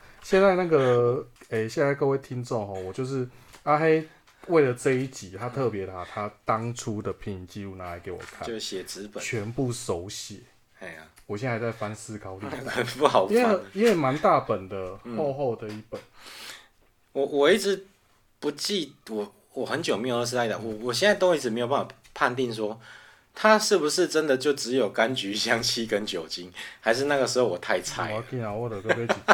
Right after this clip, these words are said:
Speaker 1: 罐给你啉就好啊。
Speaker 2: <laughs> 那时候还要给把有没有？士高利达金牌那个无年份的，
Speaker 1: 嘿嘿。
Speaker 2: 三百多，哼，
Speaker 1: 嘿。
Speaker 2: 我怎么可以喝无年份的？
Speaker 1: 嗯。
Speaker 2: <laughs> 啊，不然老板，士高利达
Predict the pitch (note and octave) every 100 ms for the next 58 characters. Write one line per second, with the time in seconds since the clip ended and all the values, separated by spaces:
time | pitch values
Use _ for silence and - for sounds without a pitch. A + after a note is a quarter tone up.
0 | - G#2+ G2 - G2+ A2 A2 A2 G2+ F2+
1 | A2+ G2 F2 - - - - C4 G#3 G#3
2 | B3+ G#3 - - - - D#3 F#3+ F#3 D#3+
3 | D#3 D#3+ C3+ C#3+ A#2 F#2+ A#2 F#2+ D2+ -
4 | G3 - - - - - F#3 E3+ E3 F3
5 | D3 F#2+ G2 - C3 C#3 - E2 G#2+ B2+
6 | G#2+ G#2+ G#2+ G2 G#2 A#2+ F2 D#2+ A2+ G#2+
7 | G2+ G2 F#2+ B2 C3+ E2+ E2 - F#2 -
8 | - - C#4 A3+ A#2 A2 - A3+ A3 F3+
9 | F#3 A3 G3 F#3+ A#3 A3+ E3+ E3+ D#3+ D#3+
10 | F#3 A3+ E3 C3+ B2 - - - B2+ A2+
11 | G#2+ B2 E3 - - E3+ D3+ - E3+ A#2
12 | D#3 A#2+ G#2 - - - E3 D3 C#3+ D#3
13 | D#3 - -